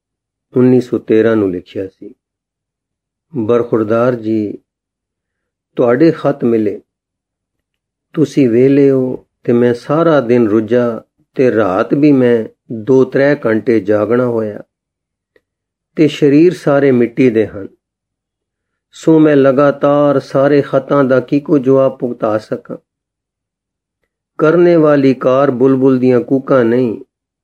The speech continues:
ਪਰ ਪਰਵਾਨੇ ਵਾਲੇ ਦਰਸ਼ਨ ਤੇ ਸੜ ਮਰਨਾ ਹੈ। ਇੱਕ ਸਿਮਰਨ ਦੀ ਦਾਤ ਮਿਲੀ,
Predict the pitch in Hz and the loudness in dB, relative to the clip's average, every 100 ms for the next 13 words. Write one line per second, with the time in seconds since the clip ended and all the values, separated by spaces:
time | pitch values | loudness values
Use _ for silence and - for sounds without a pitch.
0 | _ _ _ _ - 139 127 139 123 123 | _ _ _ _ -4 -2 -2 0 0 2
1 | 135 160 156 135 127 123 101 127 - 147 | 2 2 2 2 2 0 0 -2 -2 -2
2 | 127 123 117 - 160 151 117 107 104 101 | -2 -2 -4 -4 -2 0 0 -2 -2 -6
3 | 92 - - _ _ _ _ _ _ _ | -10 -18 -20 _ _ _ _ _ _ _
4 | _ _ _ _ _ - 196 - 156 143 | _ _ _ _ _ -4 -4 -4 0 2
5 | 143 143 127 123 101 110 123 127 117 123 | 4 2 2 0 0 0 0 -2 0 0
6 | 135 135 131 127 | 0 -2 -2 -6